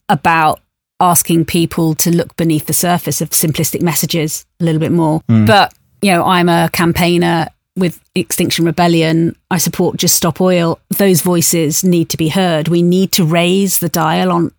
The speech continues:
Speaker 1: the whole of this debate. But I suppose in parallel to that, I'm saying we need to come up with solutions that are actionable and don't cause violent disruption. I mean, by violent disruption, I actually don't mean the M twenty-five. I actually mean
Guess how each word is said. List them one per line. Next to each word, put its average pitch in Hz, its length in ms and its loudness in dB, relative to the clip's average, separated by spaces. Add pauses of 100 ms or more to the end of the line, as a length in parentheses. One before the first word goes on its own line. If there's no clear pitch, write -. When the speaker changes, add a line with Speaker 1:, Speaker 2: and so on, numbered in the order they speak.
Speaker 1:
the 180 180 0
whole 175 300 0
of 165 100 -2
this 170 180 -2
debate. - 680 -4 (720)
But 143 220 4
I 165 80 0
suppose 175 300 0
in 165 100 0
parallel 175 480 2
to 175 100 -2
that, 170 220 0
I'm 175 140 0
saying 165 460 0
we 170 140 2
need 160 280 0
to - 80 -6
come 170 220 0
up - 140 -2
with 160 360 -2 (180)
solutions 170 640 2
that 151 140 -2
are 143 100 2
actionable 208 800 0 (400)
and 175 120 2
don't 190 260 2
cause 175 300 2
violent 175 560 2 (220)
disruption. 147 720 -2
I 170 80 -2
mean, 160 300 2 (500)
by 180 140 2
violent 180 380 2
disruption, - 480 -2
I 165 100 0
actually 165 220 -2
don't 160 220 -2
mean 160 200 0
the 160 100 0
M 160 140 0
twenty-five. 160 800 2
I 170 140 2
actually 165 380 0
mean 160 400 0